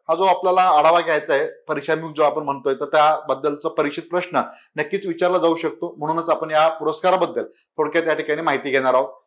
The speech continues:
तर आजच्या भागाचा आपला पहिला टॉपिक असणार आहे तो म्हणजेच साहित्य, युवा आणि बाल साहित्य पुरस्कार दोन हजार पंचवीस या वर्षाकरिता हा पुरस्कार जो नुकताच डिक्लेअर करण्यात आला होता, तो म्हणजेच प्रदीप कोकरे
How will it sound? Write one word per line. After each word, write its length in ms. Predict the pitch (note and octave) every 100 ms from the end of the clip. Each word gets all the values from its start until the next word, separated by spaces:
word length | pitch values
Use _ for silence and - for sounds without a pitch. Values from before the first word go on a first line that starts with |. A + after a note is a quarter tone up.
| _
तर 40 | E3
आजच्या 480 | E3 E3 G3 G3 G3
भागाचा 380 | D#3 D#3 E3
आपला 160 | C#3+ C#3+
पहिला 240 | D#3 D3+
टॉपिक 340 | F3 F3 F3 E3+
असणार 260 | E3 E3+
आहे 140 | E3+ F3
तो 80 | E3+
म्हणजेच 600 | E3 D#3+ F3+ - - - - -
साहित्य, 560 | - D3 - - F3 F3 -
युवा 180 | D#3 F#3
आणि 160 | F3+
बाल 220 | F#3+ E3+ E3+
साहित्य 380 | F3+ D#3+ -
पुरस्कार 560 | F3 - E3+ F3 F3 B2+ - - _
दोन 140 | D3 E3
हजार 220 | E3 F3+
पंचवीस 640 | F#3 F#3 F3 F3+ D#3 D3+
या 120 | D#3+
वर्षाकरिता 640 | D#3+ D#3 D#3 E3 E3+ E3 E3+
हा 80 |
पुरस्कार 480 | D#3+ - E3 D#3+ F#3
जो 120 | E3+
नुकताच 440 | E3 D#3+ - E3 - -
डिक्लेअर 320 | D#3 C3+ F3
करण्यात 340 | F3 E3 D#3 E3+
आला 160 | D#3+
होता, 300 | D3 C3 B2+ - _ _ -
तो 60 |
म्हणजेच 480 | E3 F3 D#3 E3 -
प्रदीप 360 | E3 D#3 F3+ -
कोकरे 380 | E3+ D#3 D3